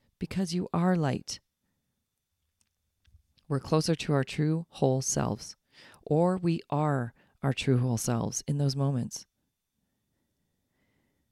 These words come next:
And then when we're heavy, we're heavy in emotions,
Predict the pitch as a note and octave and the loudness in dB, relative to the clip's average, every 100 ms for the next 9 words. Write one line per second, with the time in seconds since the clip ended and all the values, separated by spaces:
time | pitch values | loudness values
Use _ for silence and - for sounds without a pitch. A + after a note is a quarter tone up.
0 | _ _ - D3 D3 E3 F#3 D#3+ A#2+ - | _ _ -4 0 2 2 2 0 -2 -4
1 | - C#3+ D3+ A#2 A2 F2+ - C#3 _ _ | -2 4 4 6 2 2 -2 -6 _ _
2 | _ _ _ _ _ _ _ _ _ - | _ _ _ _ _ _ _ _ _ -6
3 | D#3 F#3 G3 G3+ E3+ D3 C#3+ - B2 C3 | 0 4 6 6 6 4 2 0 -4 -6